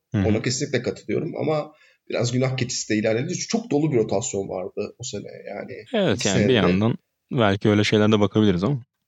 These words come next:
Speaker 1: bilemiyorum.
Speaker 2: O açıdan ben biraz, yani tamam şey, o, iki tane, oyuncunun biraz daha az suçlu olduğu, yanlış bir kadro planlaması olduğunu düşünüyorum ama
Speaker 1: Hı hı.
Speaker 2: sonrasında zaten Karşıyaka'da Türkiye kariyerini en azından güzel bir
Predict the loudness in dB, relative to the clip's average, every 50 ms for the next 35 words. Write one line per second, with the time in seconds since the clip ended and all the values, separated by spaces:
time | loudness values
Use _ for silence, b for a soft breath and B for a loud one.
0 | _ _ _ _ _ _ _ _ -2 0 2 2 2 0 -2 -2 -2 0 2 2
1 | 2 0 0 0 2 2 4 2 2 2 2 2 2 0 0 -2 -4 -2 0 0
2 | 2 2 2 0 -4 -8 -8 -2 -2 0 0 -2 -4 -6 -8 -12 -14 _ -20 -20
3 | -14 -12 -12 -12 -12 _ _ _ _ _ -10 -8 0 2 2 2 2 2 0 2
4 | 4 4 4 4 2 0 0 2 4 4 4 6 4 4 4 4 2 2 0 -4
5 | -6 -4 0 2 2 2 2 2 2 2 2 0 -2 -6 -12 _ _ _ _ _
6 | 0 2 2 2 0 0 -2 -2 -2 0 0 0 -2 0 0 0 2 2 2 0
7 | 0 -2 -4 -6 -6 -6 -6 -8 -10 -10 -12 -10 -10 -10 -10 -8 -8 -6 -6 -6
8 | -6 -8 -12 _ _ _ _ -2 -2 0 0 0 0 0 0 0 -2 -2 -2 -2
9 | -2 -2 -2 -2 0 0 0 0 -2 -2 -4 -2 -2 -2 -2 -2 -2 -4 -8 _
10 | _ _ _ -4 -4 -2 -2 -2 -2 0 0 0 0 0 0 0 0 0 2 2
11 | 2 0 0 0 0 0 2 2 2 2 0 -2 -2 -4 -6 -8 -12